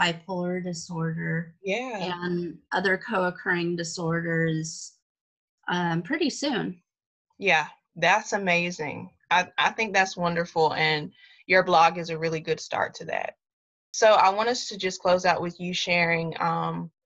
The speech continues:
Speaker 2: where people can stay connected with you, um, obviously your blog, um, but if there is any other outlet that people can connect with you, you,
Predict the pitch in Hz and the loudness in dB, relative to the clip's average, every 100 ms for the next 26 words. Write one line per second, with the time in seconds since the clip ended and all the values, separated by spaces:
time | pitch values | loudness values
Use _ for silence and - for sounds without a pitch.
0 | _ _ _ _ 185 190 190 190 196 190 | _ _ _ _ 0 4 4 2 -8 -6
1 | 185 180 175 - 175 190 180 190 170 160 | -4 -4 -4 0 -2 0 -2 -2 -4 -6
2 | 175 175 175 170 165 160 - - - 170 | -8 -8 -6 -4 -4 -4 -2 0 4 2
3 | 175 175 175 165 160 160 156 151 165 165 | 2 -4 0 0 2 4 6 6 4 2
4 | - _ _ _ _ - 175 170 160 156 | -4 _ _ _ _ 4 6 6 4 0
5 | 165 160 156 - 170 170 170 170 160 160 | 2 2 2 -2 -4 -2 2 4 4 2
6 | 165 160 175 - - - 175 175 165 165 | 0 -2 -8 -16 -20 -6 0 4 6 6
7 | 156 147 143 160 156 120 135 127 - 165 | 6 4 4 2 -2 -2 -4 -4 -10 -12
8 | 156 143 - 151 143 147 165 160 156 156 | -6 -6 -4 -2 -4 -4 -10 -8 -6 -6
9 | 156 | -6